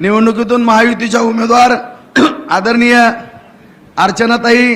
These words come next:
राणा जगजित सिंग पाटील या ठिकाणी आपल्या उमेदवार म्हणून आहेत. त्यांच्या प्रचाराकरता या ठिकाणी जाहीर सभेच्या निमित्तानं आपलं ने-,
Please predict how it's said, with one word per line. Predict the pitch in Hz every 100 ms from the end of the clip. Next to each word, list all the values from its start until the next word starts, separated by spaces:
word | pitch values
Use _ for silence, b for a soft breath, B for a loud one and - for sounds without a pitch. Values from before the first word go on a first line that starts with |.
| - -
राणा | 175 208 220
जगजित | 202 220 202 220
सिंग | - 233
पाटील | 226 214 214 240
या | 233
ठिकाणी | 208 214 226 233 226 185 - - - - - - - _ - - - -
आपल्या | 156 180 226
उमेदवार | 226 233 233 240
म्हणून | 233 233
आहेत. | 226 233 233 - - - - - - - - -
त्यांच्या | 185 196 220
प्रचाराकरता | 226 226 226 233 233 226 240 247 240 247 - - - - -
या | 196
ठिकाणी | 202 214 233 233
जाहीर | 214 233
सभेच्या | 220 226 226 226
निमित्तानं | 226 226 226 240 233 165 - - - - - - - - - -
आपलं | 180 202 233 226
ने-, | 226